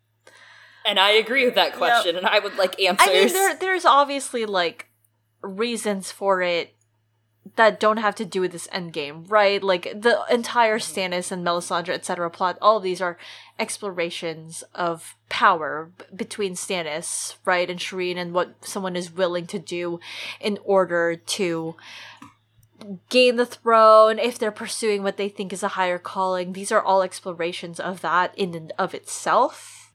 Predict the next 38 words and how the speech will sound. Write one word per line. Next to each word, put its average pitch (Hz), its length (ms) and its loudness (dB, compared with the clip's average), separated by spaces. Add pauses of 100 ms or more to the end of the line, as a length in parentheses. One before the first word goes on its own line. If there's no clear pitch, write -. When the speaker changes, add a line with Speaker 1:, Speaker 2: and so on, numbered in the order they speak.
(100)
Speaker 2:
I 240 60 2
Speaker 1:
Yeah, 208 160 2
Speaker 2:
think - 100 -2
Speaker 1:
it's - 80 -8
an 269 80 -2
exploration 185 640 0
of 165 100 0
the 170 60 2
many 165 240 -4
facets 139 440 -6
of 143 120 -8
the 147 60 -6
Game 139 200 -6
of 139 100 -6
Thrones, 139 360 -4
I 139 80 -2
suppose. 147 340 -2
Speaker 2:
Yeah. 156 260 6
Speaker 1:
And 139 160 -4 (280)
obviously, 269 500 2
we're 240 140 -2
never 185 300 0
gonna 180 180 -6
get 170 240 -2
what 160 120 -2
we 165 120 -6
want 147 320 -4
from 156 160 -10
the 131 80 -6
book - 240 -4
to 147 80 -8
show. 107 240 -2
It's - 180 -2
just, 247 160 -8
Speaker 2:
Yeah. 294 120 6
Speaker 1:
there's 254 140 4
no 285 120 2
time. 330 340 2